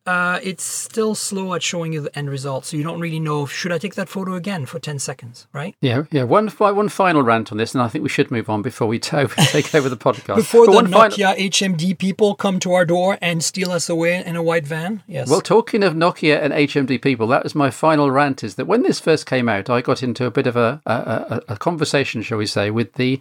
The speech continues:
Speaker 2: Nokia nine product manager on, on Twitter. And it went on for several weeks, and I, and they kept saying that your initial t-, findings, which were sent to me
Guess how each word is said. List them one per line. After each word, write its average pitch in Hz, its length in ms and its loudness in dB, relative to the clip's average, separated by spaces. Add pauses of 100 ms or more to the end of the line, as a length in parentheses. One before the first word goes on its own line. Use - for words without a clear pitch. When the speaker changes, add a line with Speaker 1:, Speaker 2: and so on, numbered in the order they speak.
(100)
Speaker 2:
Nokia 147 320 0
nine 127 200 0
product - 320 0
manager 101 340 -4
on, 143 180 -2
on 156 120 0
Twitter. 147 380 0 (280)
And 208 120 0
it 311 60 -4
went 147 240 2
on 131 100 0
for 139 120 -8
several 156 300 0
weeks, 196 240 0
and 151 100 2
I, - 40 -2
and 135 120 -2
they 156 80 2
kept - 260 -4
saying 123 360 0 (260)
that 294 100 0
your 180 280 4
initial 160 400 2
t-, - 120 -10
findings, 139 520 0
which 123 160 -4
were - 80 -8
sent 123 200 -2
to - 80 -4
me 117 100 0